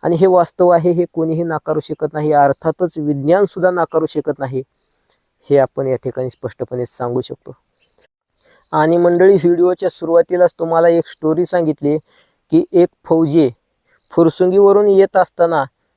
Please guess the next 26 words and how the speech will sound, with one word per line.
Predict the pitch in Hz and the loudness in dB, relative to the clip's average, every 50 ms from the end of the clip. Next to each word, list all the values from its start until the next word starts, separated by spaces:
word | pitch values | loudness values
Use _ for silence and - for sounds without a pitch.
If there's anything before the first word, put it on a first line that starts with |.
| _ _ - | _ _ -4
सासवडला | - 151 143 - 160 160 160 165 165 | -2 -2 -2 2 2 2 2 2 2
जात | 156 160 156 151 - | 2 2 0 0 0
असताना | 160 - - 160 156 160 | -4 -6 -4 -4 -2 0
एका | 156 151 - - 160 | 0 -2 0 -2 -4
मुलीनं | 156 151 147 147 156 160 160 160 | -2 -2 -2 -2 -2 -2 -2 -2
लिफ्ट | 156 156 156 - _ - | -2 -2 -4 -4 _ -4
मागितली. | 160 160 156 151 135 139 135 131 131 127 123 - _ _ _ _ _ - | -2 -2 -2 -2 -4 -4 -4 -4 -4 -4 -6 -6 _ _ _ _ _ 0
ती | 170 180 | 2 2
मुलगी | 185 185 185 190 185 208 | 4 4 2 2 2 0
प्रत्यक्षपणे | 214 - - 185 190 - - 208 - - 214 202 214 208 208 185 | -2 -2 -2 -4 -2 0 -2 -2 0 0 -2 0 0 0 2 2
गाडीमध्ये | 185 185 185 180 202 196 202 185 196 | 2 4 4 4 2 2 2 0 2
बसली | 175 185 180 - - 196 220 | 2 0 -2 -2 -4 -4 0
देखील, | 190 202 180 - 156 151 143 127 _ _ _ _ _ _ _ _ _ _ - | 2 2 2 2 0 -2 -2 -2 _ _ _ _ _ _ _ _ _ _ -2
परंतु | 147 147 156 151 160 156 | 0 0 0 0 -2 -4
ज्या | 131 123 139 151 165 | -2 0 2 2 2
ठिकाणी | - - 170 - 175 175 175 160 - | 0 -2 -4 -4 -2 -2 -2 -4 -6
थांबायचं | - 151 147 151 160 165 160 170 | -6 -6 -2 -2 -2 -2 0 0
आहे, | 160 160 165 | 0 0 0
त्या | 160 - 165 156 | 0 0 0 -2
ठिकाणी | 139 - 151 - 160 151 156 | -2 -4 -8 -8 -6 -6 -4
गाडी | 143 147 147 143 143 | 0 0 0 0 0
थांबल्यानंतर | 151 - - 147 143 143 151 151 156 147 - 165 165 175 - _ _ _ _ _ _ _ - | -4 -8 -10 -12 -10 -8 -8 -6 -8 -6 -4 -2 -2 -2 -4 _ _ _ _ _ _ _ -2
आतमध्ये | 143 143 - - 151 147 151 143 151 | -2 -2 0 0 -2 0 0 0 0
मुलगी | 143 143 143 139 135 143 151 | 0 0 -2 -2 -2 -4 -2
नव्हती. | 143 139 123 - - 139 123 117 - _ _ _ _ _ _ _ - | -2 -2 -4 -4 -4 -6 -6 -6 -8 _ _ _ _ _ _ _ -8
फक्त | - 160 147 - | -6 -6 -2 0